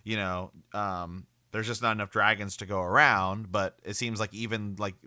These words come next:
you know, Valeri-, uh, you know, people from House Velaryon can ride a dragon if they, if they can make that connection. Um,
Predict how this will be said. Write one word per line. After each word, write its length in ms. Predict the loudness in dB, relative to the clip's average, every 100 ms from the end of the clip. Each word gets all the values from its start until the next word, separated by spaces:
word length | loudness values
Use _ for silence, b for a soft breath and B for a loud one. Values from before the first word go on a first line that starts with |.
| -8
you 100 | -6
know, 80 | -4
Valeri-, 480 | -2 0 0 0
uh, 340 | -4 -4 -4 -8
you 100 | -8
know, 80 | -8
people 200 | -8 -6
from 80 | 0
House 160 | 0 0
Velaryon 440 | -4 -4 -4 -6
can 140 | -6 0
ride 240 | 0 0
a 40 |
dragon 480 | -2 0 0 0 -6
if 120 | -10
they, 180 | -8 -8
if 200 | -10 -10
they 100 | -10
can 160 | -8 -8
make 200 | -8 -6
that 180 | -8 -8
connection. 600 | -6 -6 -6 -12 -12 -18 b b b b b
Um, 480 | -6 -4 -8 -12